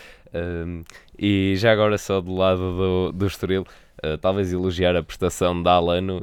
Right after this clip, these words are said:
eh, com a sua velocidade também a, a desenvencilhar um pouco a equipa do Estoril,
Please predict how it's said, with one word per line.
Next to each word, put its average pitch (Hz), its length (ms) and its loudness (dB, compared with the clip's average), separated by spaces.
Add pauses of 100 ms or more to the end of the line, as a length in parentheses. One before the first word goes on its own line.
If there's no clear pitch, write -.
(140)
eh, 76 440 -4
com - 80 -6
a 82 60 -2
sua 78 360 -6
velocidade 82 500 -2
também 82 380 -4 (420)
a, 78 80 0
a - 20 2
desenvencilhar 82 720 -2
um 80 80 -4
pouco 82 280 -4
a 82 40 2
equipa 82 320 -2
do 87 60 0
Estoril, 90 340 -4